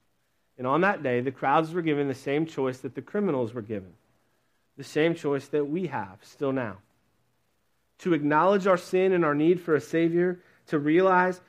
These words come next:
he already paid the price for our sins, and to be baptized in his name, beginning a new life with him as the Lord and the leader of our lives.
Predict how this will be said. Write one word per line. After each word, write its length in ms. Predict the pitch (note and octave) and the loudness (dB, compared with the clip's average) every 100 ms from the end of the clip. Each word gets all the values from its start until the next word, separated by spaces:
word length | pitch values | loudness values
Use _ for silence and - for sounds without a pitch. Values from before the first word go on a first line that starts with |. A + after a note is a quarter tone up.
| _ | _
he 120 | - | -2
already 320 | D#3+ E3 F3 D#3 | 2 4 4 0
paid 260 | F3 E3+ | -2 -4
the 80 | D#3 | -4
price 360 | - D3+ D#3 - | -6 -4 -4 -6
for 160 | D3+ | -4
our 100 | A#2+ | -4
sins, 760 | A#2 C#3+ D#3 D#3 D#3+ - - _ _ _ _ _ _ _ _ | -4 -2 0 0 -6 -16 -20 _ _ _ _ _ _ _ _
and 100 | C3+ | -10
to 80 | E3 | 0
be 80 | D3 | 2
baptized 560 | D#3+ F3 E3+ F3+ E3 | 4 4 4 0 2
in 80 | E3 | 2
his 140 | D3 | 0
name, 260 | C#3+ D3+ E3+ | 2 4 4
beginning 320 | D3+ D3+ D#3+ | 2 2 2
a 40 | C3+ | 4
new 160 | D3+ | 4
life 300 | D3+ C#3+ D3+ | 4 2 2
with 140 | D3+ - | -4 -2
him 180 | D#3+ | 0
as 140 | D#3+ C3+ | 2 0
the 80 | A#2+ | -2
Lord 340 | B2+ C#3+ D#3 | 2 2 4
and 100 | C#3 | 2
the 60 | A#2+ | 0
leader 260 | C3 D3+ | 0 2
of 120 | C#3+ | 2
our 80 | B2 | 0
lives. 600 | A#2+ C3+ C#3 D3 - _ | 0 0 -2 -6 -16 _